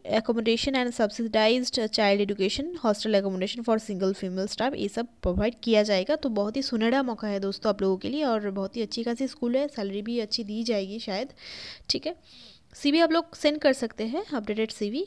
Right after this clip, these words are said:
उसके साथ, अ, एक छोटा सा कवर लेटर भी जोड़ करके दे दीजिएगा और मेल के सब्जेक्ट पे ज़रूर पोस्ट का नाम लिखिएगा दोस्तों।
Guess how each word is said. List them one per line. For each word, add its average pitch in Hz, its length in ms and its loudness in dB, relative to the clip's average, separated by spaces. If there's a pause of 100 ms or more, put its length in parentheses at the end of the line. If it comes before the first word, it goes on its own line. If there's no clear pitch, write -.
(220)
उसके 226 200 -8
साथ, 214 160 -4
अ, 214 220 -8
एक 202 340 0
छोटा 214 180 -2
सा 220 120 -4
कवर 208 240 0
लेटर 208 240 0
भी 208 160 -2 (240)
जोड़ 196 240 0
करके 196 300 -2
दे 185 140 0
दीजिएगा 185 560 -2
और 214 340 2
मेल 190 240 -2
के 202 120 -8
सब्जेक्ट 185 380 -8
पे 277 160 0
ज़रूर 208 300 -2
पोस्ट 185 300 -6
का 208 100 -2
नाम 190 200 -2
लिखिएगा 214 380 0
दोस्तों। 220 360 -2